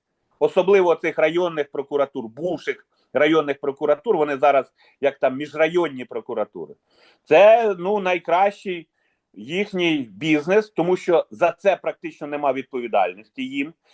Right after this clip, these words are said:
Їх Д Б Р не доганяє, тому що насправді рубають бідахи, які там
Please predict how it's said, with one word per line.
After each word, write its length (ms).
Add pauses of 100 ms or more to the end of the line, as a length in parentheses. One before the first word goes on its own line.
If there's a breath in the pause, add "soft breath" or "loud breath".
(160)
Їх 400
Д 180
Б 100
Р 280
не 240
доганяє, 800
тому 160
що 180
насправді 640 (180)
рубають 720
бідахи, 720 (640)
які 280
там 360